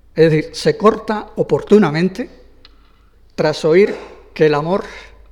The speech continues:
es una luz siempre constante.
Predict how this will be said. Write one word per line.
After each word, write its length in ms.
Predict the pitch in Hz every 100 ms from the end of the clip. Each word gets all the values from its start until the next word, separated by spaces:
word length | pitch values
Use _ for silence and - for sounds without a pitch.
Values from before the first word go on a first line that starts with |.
| - - - - _ - -
es 280 | 165 175 -
una 220 | - 170 143
luz 340 | 151 156 -
siempre 500 | - - 147 143 160
constante. 680 | 147 131 - - 104 - -